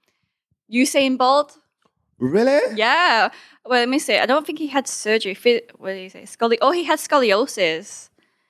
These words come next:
Speaker 1: Let me see. He became a household name after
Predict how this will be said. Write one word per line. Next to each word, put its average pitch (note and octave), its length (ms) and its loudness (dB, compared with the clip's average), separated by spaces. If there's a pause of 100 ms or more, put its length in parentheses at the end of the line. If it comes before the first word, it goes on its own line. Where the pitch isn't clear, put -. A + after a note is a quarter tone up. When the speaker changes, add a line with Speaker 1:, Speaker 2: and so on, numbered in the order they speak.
(300)
Speaker 1:
Let G#3+ 120 -2
me A#3 160 2
see. F3+ 880 -4 (640)
He G#3 260 -8
became G3 280 -6
a F#3+ 60 -2
household B3+ 360 -2
name A#3+ 180 0
after G3 420 -2